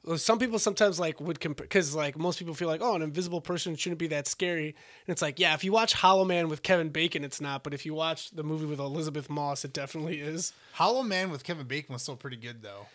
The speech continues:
Speaker 1: Uh, well, I just remember watching it when I was a kid.
Speaker 2: Yeah. Um,
Speaker 1: I remember, was it the one scene I remember was the, the gorilla or the ape was
Speaker 2: Yes,
Speaker 1: invisible
Speaker 2: yes,
Speaker 1: and
Speaker 2: the
Speaker 1: then just
Speaker 2: gorilla.
Speaker 1: bit, like, a rat, and there was just blood, like, you could visibly see the blood.
Speaker 2: Yes.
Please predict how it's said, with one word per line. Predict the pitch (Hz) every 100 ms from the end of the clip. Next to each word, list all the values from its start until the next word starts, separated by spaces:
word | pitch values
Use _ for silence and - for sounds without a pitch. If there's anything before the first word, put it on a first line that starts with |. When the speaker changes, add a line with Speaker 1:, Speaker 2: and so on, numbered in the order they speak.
| - _ _ _ -
Speaker 1:
Uh, | 151 143 127 147
well, | 156
I | 143
just | 170 220 185
remember | 180 170 165
watching | 151 160 165
it | 151
when | 143
I | 143
was | 131
a |
kid. | 127 - 139 135 139 _
Speaker 2:
Yeah. | 113 127 110 117 _ _ _ _ _ -
Um, | 131 131 131 127 127 127
Speaker 1:
I | 131
remember, | 156 165 170 180 185 175
was | 151 165
it | 147
the | 143
one | 139 202
scene | 214 262
I | 226
remember | 185 180 180
was | 175 170 143
the, | 156 151 147 143 143 - -
the | 156
gorilla | 143 139 156 165 143 135
or | 135
the | 117
ape | 139 143 117
was | 147 143
Speaker 2:
Yes, | 143
Speaker 1:
invisible | 147 156 156 175
Speaker 2:
yes, | 160
Speaker 1:
and | 151
Speaker 2:
the |
Speaker 1:
then | 151
just | 143 139
Speaker 2:
gorilla. | 113 -
Speaker 1:
bit, | 160 -
like, | 151
a | 143
rat, | 131 131 139 135
and | 139
there |
was | 135
just | 139 131
blood, | - 143 143 139 135
like, | 135 127
you | 143 143
could | 131 147
visibly | 143 139 135 135
see | 147
the | 135
blood. | 139 139 135 143
Speaker 2:
Yes. | 127 110 -